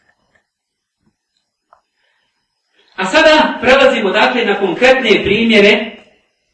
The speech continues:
antibošnjačkog djelovanja B H me-, i antiislamskog djelovanja B H medija. Ti primjeri, odnosno primjeri koje ću navesti, većinom su vam poznati.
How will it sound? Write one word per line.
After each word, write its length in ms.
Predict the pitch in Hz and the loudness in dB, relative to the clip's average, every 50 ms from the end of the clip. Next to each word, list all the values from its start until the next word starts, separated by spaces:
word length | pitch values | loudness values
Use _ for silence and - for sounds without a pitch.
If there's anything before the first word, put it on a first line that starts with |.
| _ _ - | _ _ 0
antibošnjačkog 920 | 185 214 233 226 - 190 160 165 185 196 - 202 185 - - 190 160 - | 0 2 2 2 0 0 0 -2 -2 -2 -2 -4 -6 -6 -6 -6 -6 -4
djelovanja 640 | 151 170 180 180 180 175 170 170 175 185 180 185 190 190 - - - - - _ _ _ | -2 -2 0 2 2 2 2 0 0 -2 -2 -4 -6 -8 -12 -16 -20 -20 -20 _ _ _
B 200 | - 131 131 175 190 185 165 160 | -20 -4 2 2 2 4 2 0
H 100 | 151 - | -2 -4
me-, 180 | - - - | -6 -6 -8
i 260 | - - - 180 180 175 | -8 -6 -4 -4 -2 0
antiislamskog 760 | 180 185 175 156 165 180 196 - - 175 160 147 131 147 147 | 0 0 0 -2 -4 -4 -4 -4 -4 -6 -6 -6 -6 -6 -4
djelovanja 400 | 156 165 165 156 143 143 135 131 | -2 -2 0 0 -2 -2 -2 -4
B 140 | 151 151 135 131 | -4 -4 -4 -4
H 80 | 123 | -4
medija. 340 | 123 127 123 110 101 101 98 - - _ _ _ _ _ _ _ _ _ _ _ _ _ _ _ _ _ _ _ _ _ _ _ _ _ _ _ _ _ _ _ _ _ _ _ _ _ _ _ _ _ - | -4 -4 -4 -4 -6 -8 -10 -14 -16 _ _ _ _ _ _ _ _ _ _ _ _ _ _ _ _ _ _ _ _ _ _ _ _ _ _ _ _ _ _ _ _ _ _ _ _ _ _ _ _ _ -2
Ti 180 | 269 311 285 269 | 0 2 2 2
primjeri, 400 | 302 294 311 311 - 202 190 190 | 2 0 2 2 2 2 2 2
odnosno 320 | 190 196 - - 220 - | 0 -2 -4 -6 -8 -10
primjeri 420 | 254 269 294 294 269 254 240 226 | -8 -6 -4 -2 -2 -2 -2 -2
koje 200 | 233 220 214 208 | -2 0 0 0
ću 120 | 208 220 220 | 0 -2 -2
navesti, 640 | - 262 262 254 247 254 254 247 233 226 226 226 - - - - - | -2 0 0 0 0 0 -2 -4 -2 -2 -2 -4 -8 -12 -16 -2 0
većinom 800 | 190 196 190 247 269 269 269 254 240 - 240 240 233 - - - - | 2 2 2 2 2 2 4 4 4 4 2 0 -2 -8 -12 -18 -18
su 200 | - - 220 220 | -10 -6 -4 0
vam 220 | 214 214 214 202 | 2 2 2 2
poznati. 540 | 220 269 277 - - - - - - - - | 2 2 2 2 2 0 0 -2 -2 -6 -10